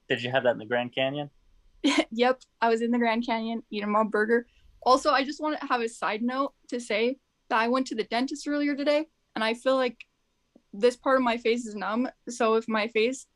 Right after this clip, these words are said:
Speaker 2: if my smile is, like, half drooping, that's why. Just had
Speaker 1: Oh,
Speaker 2: to
Speaker 1: did
Speaker 2: put
Speaker 1: you,
Speaker 2: that out there. <laughs>
Speaker 1: did you get, like, one of those shots in your gums?
Speaker 2: <laughs> Yeah, I got, like,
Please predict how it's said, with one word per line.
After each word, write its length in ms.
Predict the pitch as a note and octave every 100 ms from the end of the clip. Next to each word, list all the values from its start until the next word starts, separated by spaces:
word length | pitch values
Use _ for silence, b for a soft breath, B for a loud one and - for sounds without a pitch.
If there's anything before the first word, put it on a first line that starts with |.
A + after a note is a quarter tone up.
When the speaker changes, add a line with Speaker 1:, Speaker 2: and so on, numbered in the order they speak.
| -
Speaker 2:
if 100 | A#3
my 160 | A#3+ A#3
smile 320 | A#3+ A3+ A#3
is, 80 | B3
like, 140 | A3+ -
half 220 | G#3+ G#3+
drooping, 400 | - G3 A#3 A#3+
that's 240 | F#3+ - -
why. 180 | - C4+ _ _ _ _ _ _ _ -
Just 140 | A#3+
had 120 | -
Speaker 1:
Oh, 40 | D3
Speaker 2:
to 60 | C#3+
Speaker 1:
did 100 | -
Speaker 2:
put 120 | -
Speaker 1:
you, 60 | -
Speaker 2:
that 100 | -
out 140 | -
there. 200 | - - - _
<laughs> 240 | _ - -
Speaker 1:
did 140 | C#3+
you 80 | C#3
get, 120 | D3 -
like, 140 | C#3 -
one 120 | C#3
of 60 |
those 180 | C3+ A#2
shots 500 | - - A#2 C3 -
in 80 | D3
your 120 | C#3+
gums? 440 | C#3+ D3+ D#3+ D#3 -
Speaker 2:
<laughs> 400 | C#4 D#4 - -
Yeah, 180 | F4+ - - -
I 420 | A4+ - - -
got, 160 | - -
like, 220 | D#4